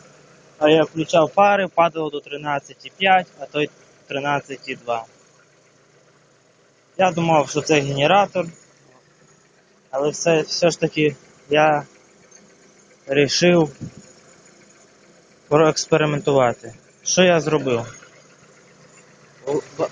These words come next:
тут я взяв, ось, да, мінуса прикрутив. Прикрутив мінуса на мотор і прям аж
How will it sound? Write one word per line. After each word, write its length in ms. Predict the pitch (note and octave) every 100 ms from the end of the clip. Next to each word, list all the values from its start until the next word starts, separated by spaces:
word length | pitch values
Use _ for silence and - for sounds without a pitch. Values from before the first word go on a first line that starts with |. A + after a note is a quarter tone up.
| -
тут 240 | - G#3+ G3
я 220 | F3+ F3
взяв, 440 | D#3 F3+ F3+ F3 - - - _ _ _ _ _ _ _ _ D3 D3 _
ось, 160 | D#3 C3 - C#3+
да, 220 | C#3+ D3+ - - - -
мінуса 420 | D#3+ E3+ D3 D3
прикрутив. 720 | C#3 D3 D3 D3+ D3 - C#3+ B2+ - C6+ - _ _ _ _ _ _ D4+ - _ _ _ _ D4+ - _ _ _
Прикрутив 500 | D3 _ _ - G3+
мінуса 600 | E3+ G3+ G3+ G3 G#3 G3+ G3+ - - _ _ _ D3+
на 120 | E3
мотор 500 | E3+ D3+ - G3 G#3 G#3 _ _ - - _
і 80 | A3 -
прям 320 | G#3 G#3 G3+ _
аж 220 | F#3 F3